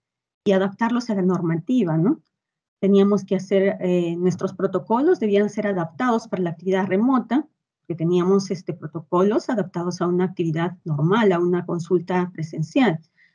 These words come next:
Entonces, estos protocolos fueron adaptados al programa de crónicos, al control prenatal, al control de crecimiento y desarrollo, al seguimiento de pacientes con tuberculosis.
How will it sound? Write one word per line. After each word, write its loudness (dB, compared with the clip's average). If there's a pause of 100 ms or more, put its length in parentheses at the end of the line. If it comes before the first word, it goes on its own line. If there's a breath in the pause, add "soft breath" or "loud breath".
(160 soft breath)
Entonces, 0
estos -6
protocolos 0
fueron 0
adaptados -8
al -4
programa -4
de -4
crónicos, 0
al -4
control -2
prenatal, 0
al 0
control -2
de -2
crecimiento -2
y 0
desarrollo, 0
al -4
seguimiento 0
de 0
pacientes -6
con -4
tuberculosis. -4